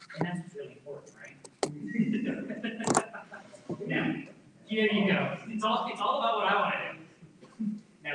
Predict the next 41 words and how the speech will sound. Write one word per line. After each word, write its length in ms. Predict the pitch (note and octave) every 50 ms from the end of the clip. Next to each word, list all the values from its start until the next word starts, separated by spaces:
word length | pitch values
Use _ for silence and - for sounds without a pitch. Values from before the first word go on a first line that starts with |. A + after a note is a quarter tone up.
| - -
quick 180 | A#3+ B3 A3 G#3+
little 300 | B3 A#3+ A#3 G#3+ A3 F#3
update. 440 | F#3+ F#3 - - E3 D3+ - - -
Habakkuk 640 | D#3 D#3 - E3+ E3+ E3+ - - - A#3 A3+ - G3+
has 140 | G3 F#3+ F#3+
been 200 | F#3 F#3 F3 -
told 520 | - - - F#3 F#3+ G3 G#3+ A3+ A3 -
by 220 | - E3+ E3+ E3+ E3+ -
God 340 | E3 D3 C#3+ C#3+ C#3 C#3 C#3 C#3
that 100 | - -
judgment 380 | D#3+ D3+ D3 D3 D#3+ E3+ - F3
is 160 | F#3+ F#3 F#3+ -
coming 420 | F3 - - - - - C3+ C3 - - - - - _ - - -
twice. 500 | - - - - - - - - - - _ _ _ _ _ _ _ _ _ _ _ _ _ _ - _ -
Uh, 320 | A#2+ A#2 - - - - -
the 60 | - -
justice 380 | E3 - - - A3+ G#3+ G#3+ G#3
of 80 | G3+
God 300 | F3+ F3+ F3+ F3+ F3+ F3+ F#3
has 80 | F#3 F#3
been 160 | F3 D#3+ -
proclaimed 680 | D#3 D3 - - - E3+ E3+ F#3+ G3 G#3 G#3+ G#3 G#3 -
in 100 | - -
all 360 | - - - F3 F3+ F3 F3+
of 120 | F3 E3+ E3
human 200 | D3+ D3 C#3+ C#3
events. 380 | D3+ D#3 E3+ F#3+ F#3+ - -
The 80 | - - - -
mercy 460 | - - - E4 - - F3+ E3+ -
of 120 | - - -
God, 280 | - B3 - - - -
though, 180 | B2+ B2+ B2+ - - -
has 220 | C3+ C#3 - - - - -
also 640 | - F#3+ A3 B3+ - - - - - - - - - - -
been 160 | - - - - -
proclaimed, 560 | - - - - - - - - - - - - - - - - - -
and 160 | C3+ C3+ C3+ C#3
the 60 | -
call 720 | - - - - E3 E3+ F3+ F#3+ E3 - - - - - -
from 160 | - D#3 -
God 320 | C#3+ C#3 - - C3 C3+